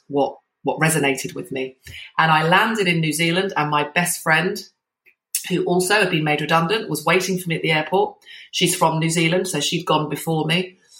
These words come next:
And I remember running off the plane, seeing her smiley, happy face, giving her this huge hug and saying, "I'm gonna be a teacher."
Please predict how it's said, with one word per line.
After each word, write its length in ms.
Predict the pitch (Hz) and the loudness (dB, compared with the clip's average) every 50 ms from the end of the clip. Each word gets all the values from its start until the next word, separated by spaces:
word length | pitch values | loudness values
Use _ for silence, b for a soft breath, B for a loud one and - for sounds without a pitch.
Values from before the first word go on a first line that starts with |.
| b b b b - - | b b b b -6 -2
And 320 | 156 156 151 151 151 143 - 151 | 0 2 4 2 2 0 0 0
I 80 | 156 156 | 0 0
remember 680 | 156 160 170 175 180 185 185 180 175 165 165 160 - - - _ _ _ _ _ _ _ 175 165 | 0 0 0 2 2 4 4 4 4 4 2 2 0 -4 -12 _ _ _ _ _ _ _ -12 -2
running 300 | 165 214 240 254 247 220 208 | 2 4 4 4 4 2 0
off 100 | 196 - | -2 -2
the 80 | 190 | -4
plane, 460 | 180 - 196 185 180 180 175 175 175 175 | -8 -2 0 2 4 4 4 2 0 -2
seeing 420 | - - - 247 240 226 208 185 | -4 -2 0 2 2 2 2 0
her 360 | 170 170 160 156 156 151 151 - | 0 2 2 2 2 2 0 -2
smiley, 460 | - - - 220 226 220 202 185 175 | -6 -6 -4 -2 0 0 2 2 0
happy 260 | 165 165 160 - 165 | 0 -2 -2 -4 -6
face, 420 | 151 - - 147 143 147 143 - - - B B B B B B | -6 -4 -2 0 0 0 -2 -4 -8 -14 B B B B B B
giving 240 | 208 196 196 180 180 | -2 0 2 2 2
her 100 | 180 180 | 0 0
this 160 | 185 180 - - - - | -2 -4 -6 -6 -4 -2
huge 300 | 285 294 285 254 226 - | 0 0 0 0 0 -2
hug 300 | - 190 190 147 135 - - - b b b b b b | -2 0 0 0 0 -2 -6 -12 b b b b b b
and 140 | 165 165 160 | -2 -2 -2
saying, 540 | 165 - 170 156 160 160 156 156 156 160 - _ _ _ _ _ _ _ _ _ _ _ _ _ _ _ _ _ _ _ _ - | 0 0 2 2 2 0 0 -2 -4 -8 -10 _ _ _ _ _ _ _ _ _ _ _ _ _ _ _ _ _ _ _ _ 0
"I'm 140 | 254 294 285 | 0 0 2
gonna 200 | 302 269 226 190 - | 2 0 0 2 2
be 100 | 185 175 | 2 2
a 80 | 180 180 | 2 0
teacher." 560 | - 277 311 - - - - 139 127 - | 0 0 0 0 0 -2 -2 -2 -2 -4